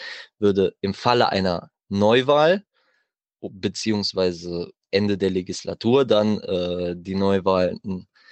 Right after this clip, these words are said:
womöglich die A F D sogar über die fünfzig Prozent wachsen, was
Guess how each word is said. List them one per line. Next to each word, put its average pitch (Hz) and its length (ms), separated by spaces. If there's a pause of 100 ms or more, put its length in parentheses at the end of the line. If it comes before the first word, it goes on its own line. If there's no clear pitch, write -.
(1120)
womöglich 131 580
die 123 120
A 123 140
F 107 100
D 117 140
sogar 113 260
über 110 220
die 107 100
fünfzig 113 480
Prozent 117 480
wachsen, 135 540
was 104 320